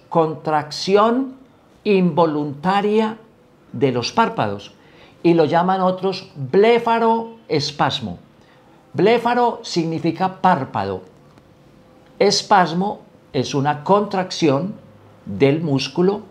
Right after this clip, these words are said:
de los párpados, blefaroespasmo. Bueno, hay dos situaciones que pueden explicar el tic en los párpados, el espasmo o la contracción involuntaria o el blefaroespasmo.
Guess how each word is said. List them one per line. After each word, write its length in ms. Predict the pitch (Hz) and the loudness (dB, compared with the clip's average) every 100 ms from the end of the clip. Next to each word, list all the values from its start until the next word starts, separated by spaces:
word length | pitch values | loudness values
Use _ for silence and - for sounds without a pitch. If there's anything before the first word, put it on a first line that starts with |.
| - - - | -20 -20 -8
de 220 | 202 127 | 0 2
los 400 | 120 165 - - - _ _ _ - | 4 2 -2 -10 -20 _ _ _ 0
párpados, 640 | 214 226 - 104 98 - - - | 2 2 0 -4 -4 -12 -20 -10
blefaroespasmo. 1400 | 127 156 151 147 143 123 127 120 - 180 147 110 87 - - - - _ _ _ - - - - | -2 2 4 4 2 0 0 -2 0 2 2 -2 -6 -10 -20 -20 -20 _ _ _ -20 -20 -20 -4
Bueno, 280 | 131 160 98 - - - _ - - | 2 2 2 -6 -20 -20 _ -20 -2
hay 240 | 170 180 185 147 | 2 4 2 4
dos 220 | 220 233 | 4 4
situaciones 680 | 226 208 180 165 165 185 | 0 0 0 2 0 0
que 140 | 185 - | -2 -2
pueden 320 | 147 147 156 | 2 2 2
explicar 640 | 147 127 120 131 131 - - _ _ _ _ - | 0 -4 -2 0 0 -2 -16 _ _ _ _ -2
el 280 | 156 143 143 | 0 0 4
tic 320 | 180 175 - | 4 4 -2
en 140 | 160 | -4
los 140 | 135 147 | -2 -2
párpados, 640 | 165 165 120 104 107 - - - - | -2 -2 -6 -8 -8 -14 -20 -20 -4
el 200 | 135 123 | 0 0
espasmo 680 | 113 - 175 175 131 98 - - - | -4 0 2 2 0 -6 -10 -18 -4
o 100 | 135 | -2
la 180 | 127 127 | 0 -2
contracción 520 | 127 - 123 - 143 | -4 -4 -6 -2 0
involuntaria 760 | 156 143 123 110 165 147 107 - - | 2 2 0 0 0 0 -4 -8 -2
o 140 | 135 | 2
el 100 | 117 | 2
blefaroespasmo. 1080 | 107 123 139 139 143 131 123 - 104 90 78 | -2 0 2 2 0 -4 -6 -6 -6 -6 -12